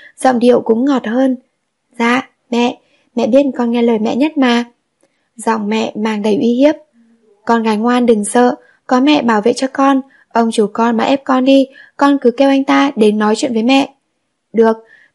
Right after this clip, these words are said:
vậy mẹ nói chuyện với anh ta đi." Nói xong tôi đưa điện thoại cho người đàn ông ngồi cạnh, nãy giờ vẫn cười tươi như hoa.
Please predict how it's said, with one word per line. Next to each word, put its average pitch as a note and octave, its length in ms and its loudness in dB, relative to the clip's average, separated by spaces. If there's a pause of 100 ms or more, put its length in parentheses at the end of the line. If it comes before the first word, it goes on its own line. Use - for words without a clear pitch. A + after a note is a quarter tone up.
(160)
vậy A#3 260 0
mẹ A3+ 140 -2
nói G#3+ 160 -2
chuyện C4+ 160 -4
với A#3+ 100 0
anh C4 100 0
ta C#4 180 2
đi." C#4 200 2 (560)
Nói G#3 240 -2
xong B3 260 -4
tôi A#3+ 80 2
đưa A#3+ 120 6
điện A#3+ 160 2
thoại A#3 180 -4
cho C4 120 -4
người A#3+ 140 0
đàn G#3 160 -2
ông C4 340 -2
ngồi A3+ 260 -2
cạnh, A#3+ 180 -2 (340)
nãy B3+ 240 0
giờ B3+ 200 2
vẫn A3+ 180 -4
cười B3 200 2
tươi C4 160 2
như C#4 120 2
hoa. C#4 380 0